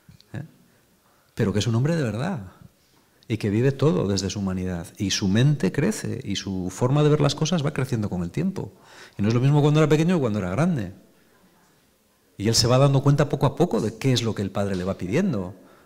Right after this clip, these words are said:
No es que ya desde los tres años él lo tiene clarísimo y, no, no, no, porque tiene un alma humana, ¿eh? Tiene una naturaleza divina, pero también tiene un alma humana, como nosotros, porque si no, no sería verdadero hombre,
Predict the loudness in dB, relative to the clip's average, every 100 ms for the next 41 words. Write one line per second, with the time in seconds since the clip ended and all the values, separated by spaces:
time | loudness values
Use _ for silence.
0 | -2 0 2 2 4 4 2 2 2 0
1 | 0 0 -2 -2 -2 -2 0 0 0 -2
2 | -2 -4 -4 -4 -4 -6 -8 -10 -12 -16
3 | -8 -4 -4 -2 -4 -6 -10 -20 -20 _
4 | -8 -4 -2 0 2 0 0 0 0 -4
5 | -12 -20 _ _ _ _ _ _ _ _
6 | _ _ -14 -10 -2 0 2 2 2 2
7 | 2 2 2 0 0 0 0 0 0 -2
8 | -2 -2 -2 -6 -18 _ _ _ _ -20
9 | -20 -20 -20 _ -12 -8 -4 -2 -2 -4
10 | -4 -6 -2 -2 0 -2 -2 -2 -2 -2
11 | -2 -2 -4